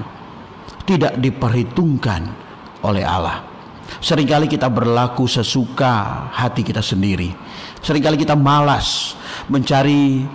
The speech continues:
kenyamanan hidup dan berhenti dan berputar-putar di tengah jalan perjalanan rohani kita. Itu semua sama dengan tinggal di Haran.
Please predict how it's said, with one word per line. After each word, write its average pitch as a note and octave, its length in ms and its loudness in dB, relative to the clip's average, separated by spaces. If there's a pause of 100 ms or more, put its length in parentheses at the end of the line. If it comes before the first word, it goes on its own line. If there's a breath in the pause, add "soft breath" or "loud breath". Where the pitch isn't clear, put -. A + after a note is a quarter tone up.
(120)
kenyamanan C#3 560 4
hidup C#3 480 2 (480)
dan D3 240 2
berhenti C#3+ 720 2 (320)
dan D3 160 2
berputar-putar C#3+ 880 0
di C3 80 2
tengah B2+ 240 -2
jalan A#2+ 480 2 (380 loud breath)
perjalanan A#2+ 640 2
rohani G#2+ 400 0
kita. F#2 400 -4 (480 loud breath)
Itu D3 160 2
semua C#3 640 0 (240)
sama E3 460 2
dengan A2 260 0
tinggal G#2 480 2
di G2 80 2
Haran. G#2+ 400 0